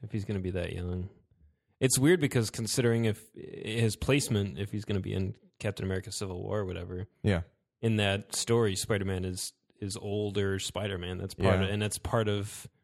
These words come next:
Speaker 1: kinda what's going on is he's been, he's been established as Spider-Man for, like, fifteen years. So everyone knows who he is and no one knows his identity. And that's, like, the big moment when he reveals who he is. Everyone's, like, known for so long,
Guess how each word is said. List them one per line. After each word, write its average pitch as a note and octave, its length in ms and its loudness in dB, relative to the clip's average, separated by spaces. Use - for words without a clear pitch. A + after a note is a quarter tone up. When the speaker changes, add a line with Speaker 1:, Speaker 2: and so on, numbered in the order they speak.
Speaker 1:
kinda A2 220 2
what's G2+ 200 -2
going G2 280 0
on F#2+ 220 -2
is F2+ 140 -8
he's G#2 180 -6
been, G#2 240 -4
he's G#2+ 200 0
been G2+ 120 -2
established G2 480 -2
as F#2+ 100 -2
Spider-Man F#2 400 -2
for, G2+ 120 -10
like, - 180 -12
fifteen F#2 400 -8
years. F#2 420 -10
So F2+ 200 -2
everyone G#2 380 0
knows F#2+ 180 0
who G#2+ 80 -4
he F#2+ 140 -2
is F#2+ 140 -4
and F2+ 120 -8
no F#2 100 -4
one F2+ 120 -6
knows F#2 200 -6
his - 100 -12
identity. F2 420 -8
And F2+ 80 -12
that's, F#2 180 -8
like, F#2+ 160 -10
the G#2+ 80 -4
big G2 320 -6
moment F#2 440 -8
when A2 60 -2
he A2+ 60 2
reveals G2 480 -2
who G2+ 100 -6
he G2 120 -6
is. F#2 400 -4
Everyone's, F#2 360 -6
like, F#2 160 -6
known G2 320 -2
for - 160 -10
so G2+ 240 -2
long, F#2+ 440 0